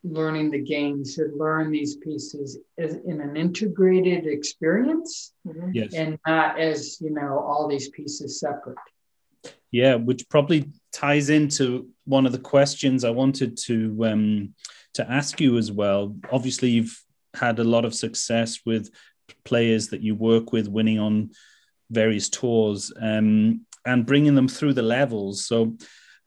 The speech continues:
Speaker 3: what would you say is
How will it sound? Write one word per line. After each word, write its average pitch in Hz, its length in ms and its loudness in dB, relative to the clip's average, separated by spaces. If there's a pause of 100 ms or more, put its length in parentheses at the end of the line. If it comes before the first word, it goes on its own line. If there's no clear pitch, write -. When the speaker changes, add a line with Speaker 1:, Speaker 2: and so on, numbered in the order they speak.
(140)
Speaker 3:
what 147 240 2
would 160 200 0
you 156 520 0
say 139 480 4
is 120 600 -2